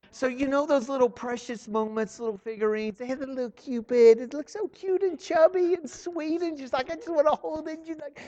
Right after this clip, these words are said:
Oh, look at you. That's what we think of an angel.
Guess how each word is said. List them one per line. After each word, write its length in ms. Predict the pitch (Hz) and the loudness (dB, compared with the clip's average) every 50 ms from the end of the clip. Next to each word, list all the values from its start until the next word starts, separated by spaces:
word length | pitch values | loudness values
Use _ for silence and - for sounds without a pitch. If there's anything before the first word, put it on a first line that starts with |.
| - - - | -16 -10 -6
Oh, 160 | 392 466 480 480 494 508 | -4 -4 -2 -2 0 0
look 120 | 494 466 - | 0 0 -2
at 100 | 508 466 _ - | -6 -6 _ -14
you. 440 | 480 480 - - 480 466 466 381 - - - - - - - | -20 -20 -20 0 4 6 6 6 4 -2 -14 -20 -20 2 6
That's 240 | 254 269 294 302 - - | 8 8 8 8 6 4
what 160 | 427 311 294 | 4 4 4
we 120 | 277 269 | 4 2
think 240 | 214 - 285 277 - | 0 0 -2 -2 -2
of 120 | 277 247 | -2 -2
an 140 | 269 269 262 | -2 0 0
angel. 480 | 262 262 277 294 254 - 269 220 - | 0 0 -2 -2 0 2 2 2 2